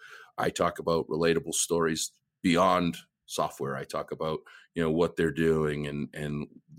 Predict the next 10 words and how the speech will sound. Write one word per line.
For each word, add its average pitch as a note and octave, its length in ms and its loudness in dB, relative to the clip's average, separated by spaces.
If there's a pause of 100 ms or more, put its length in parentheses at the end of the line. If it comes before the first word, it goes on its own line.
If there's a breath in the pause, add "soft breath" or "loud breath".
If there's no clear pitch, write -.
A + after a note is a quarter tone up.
(240)
learning F#2 400 4
lessons D2 640 -2
and, D2+ 400 -4
and D2+ 180 -4
some F2 240 2
of E2 80 2
the D#2 240 -2
best F#2 280 -2
practices D2+ 840 -4
and, D2 200 -2